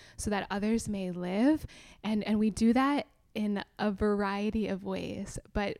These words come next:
particularly here in Philadelphia, uh, we work in crisis pregnancy mission. So we welcome women who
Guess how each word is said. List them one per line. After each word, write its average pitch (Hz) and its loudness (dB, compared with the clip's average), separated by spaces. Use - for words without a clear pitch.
particularly 254 2
here 202 0
in 202 -2
Philadelphia, 185 -4
uh, 185 -4
we 214 2
work 196 -2
in 190 -8
crisis 196 -4
pregnancy 190 -8
mission. 202 -10
So 202 -2
we 196 0
welcome 196 -4
women 202 -2
who 190 -4